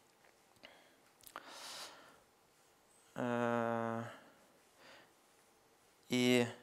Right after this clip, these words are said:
я начну такую заключительную часть, но я все-таки ее закончу в следующий раз. Вот, собственно,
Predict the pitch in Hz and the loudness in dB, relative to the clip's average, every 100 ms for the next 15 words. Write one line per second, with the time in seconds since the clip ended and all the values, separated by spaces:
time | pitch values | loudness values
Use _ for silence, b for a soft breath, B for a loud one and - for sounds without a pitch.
0 | - 120 139 139 - 139 135 127 - - | -8 8 10 12 8 8 8 8 4 2
1 | 123 135 120 156 143 147 127 120 117 190 | 4 4 4 4 4 4 6 6 10 10
2 | 196 - 131 131 127 B B B 123 120 | 10 6 8 8 6 B B B 6 8
3 | 143 - 127 123 123 123 135 120 117 127 | 6 4 4 10 10 12 10 8 2 4
4 | 127 117 135 151 202 - - - B B | 6 6 10 12 12 8 -2 -16 B B
5 | B B B - 117 113 - - 135 - | B B B -6 2 2 2 4 4 4
6 | - 120 120 117 | 0 4 4 4